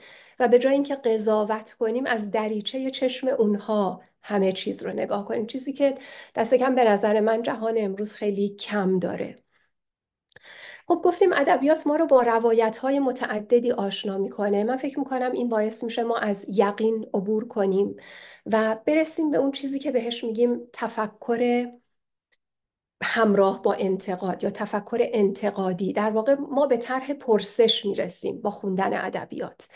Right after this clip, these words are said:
ما وقتی با روایت‌های متکثر آشنا می‌شیم در زمان‌های متفاوت، کم کم فکر می‌کنیم که این جهانی که دور و بر ماه، این شکلی از رابطه که بین انسان‌ها امروزه وجود داره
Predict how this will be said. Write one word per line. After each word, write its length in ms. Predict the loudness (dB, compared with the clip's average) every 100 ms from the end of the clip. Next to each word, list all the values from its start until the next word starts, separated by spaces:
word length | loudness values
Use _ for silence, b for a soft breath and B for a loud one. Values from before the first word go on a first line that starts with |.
| B B B B
ما 80 | 0
وقتی 300 | 2 0 0
با 140 | 2 4
روایت‌های 680 | 4 4 4 2 -2 -4
متکثر 800 | -2 -4 -6 -6 -6 -4 0 2
آشنا 480 | 2 -2 -2 -2 0
می‌شیم 340 | 2 0 0
در 180 | 0 -2
زمان‌های 600 | -2 -2 -4 -4 -4 -4
متفاوت، 960 | -4 -6 -6 -8 -6 -4 -4 -4 -6 -10 B B B B B
کم 180 | 0 2
کم 220 | 2 2 0 -2
فکر 300 | -4 -2 -2
می‌کنیم 400 | -2 0 0 -2
که 340 | -2 -2 -2 0
این 300 | 2 2 0 -6 0
جهانی 500 | 0 2 0 0 -2
که 140 | -2
دور 220 | 2 4
و 60 | 4
بر 260 | 2 0 -2
ماه، 200 | -2 -2
این 600 | -2 -4 -4 -2 -2 -4
شکلی 560 | -10 -4 -4 -4 -4 -2
از 280 | 0 -2 0
رابطه 580 | 0 0 -2 -2 -4
که 140 | -2 0
بین 260 | 0 2 2
انسان‌ها 640 | 0 0 -4 -6 -2 -2 2
امروزه 540 | 2 2 0 0 0
وجود 440 | 0 -4 -6 -10
داره 460 | -10 -8 -8 -10 -12